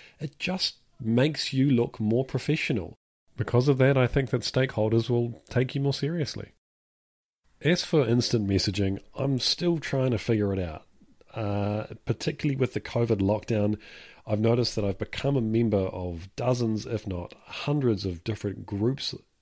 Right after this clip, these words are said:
of people for different reasons, and there's messages in a million different channels constantly.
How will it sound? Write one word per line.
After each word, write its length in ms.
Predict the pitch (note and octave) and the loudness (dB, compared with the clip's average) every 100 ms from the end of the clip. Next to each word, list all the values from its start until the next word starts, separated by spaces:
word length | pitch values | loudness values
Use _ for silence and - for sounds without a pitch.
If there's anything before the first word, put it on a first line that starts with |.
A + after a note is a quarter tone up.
| _ _ | _ _
of 200 | A2 F#2+ | -6 -6
people 500 | - B2 - G#2 E3 - - _ | -4 -6 -4 -4 -4 -8 -20 _
for 100 | - | -6
different 360 | A#2 - G2+ G2 | -4 -2 -2 0
reasons, 520 | A#2+ G2+ G2 C#3 - _ _ _ _ | 0 0 -2 -4 -8 _ _ _ _
and 400 | G#2 G2+ G2 G2 | -2 0 0 0
there's 140 | G2 G2 | 0 0
messages 520 | A#2+ B2 A2 G#2+ G2+ | 0 0 0 0 0
in 80 | G2+ | -2
a 80 | |
million 560 | G2 F#2+ G#2+ D3 D3+ B2+ | -2 -2 2 4 4 4
different 240 | B2 A2+ | 2 -2
channels 480 | A2 A#2+ A#2 A#2 A2 - - | -2 -2 0 -2 -4 -12 -8
constantly. 680 | D3+ C#3 - C3 A#2 A2+ | -6 -4 -4 -2 0 0